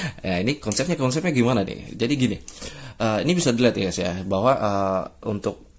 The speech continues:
pivot pointnya atau, eh, fulcrumnya, dia itu, eh, lebih dekat ke mata potongnya ya. Nah, konsep high leverage kan sebenarnya seperti itu ya, mendekatkan, eh,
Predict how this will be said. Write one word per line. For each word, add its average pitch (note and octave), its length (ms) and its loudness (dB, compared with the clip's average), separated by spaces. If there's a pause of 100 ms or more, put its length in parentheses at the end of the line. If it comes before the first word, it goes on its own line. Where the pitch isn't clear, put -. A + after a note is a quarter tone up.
(1200)
pivot A2 320 4
pointnya A#2 480 6
atau, G2 320 6
eh, G2 400 4
fulcrumnya, G#2+ 680 4 (520)
dia A2 240 6
itu, C#3 400 6
eh, F#2+ 320 8
lebih G2+ 320 2
dekat - 320 0
ke A#2 160 4 (1500)
mata G#2 200 -2
potongnya A2+ 320 4
ya. E2 140 -2 (460)
Nah, C2 280 0 (640)
konsep A#2 560 0
high A2 80 6
leverage A2 320 2
kan F3 160 4
sebenarnya A#2 400 6
seperti B2 400 2
itu G#2+ 80 4
ya, G2 80 2
mendekatkan, G2 720 0 (400)
eh, F#2+ 360 0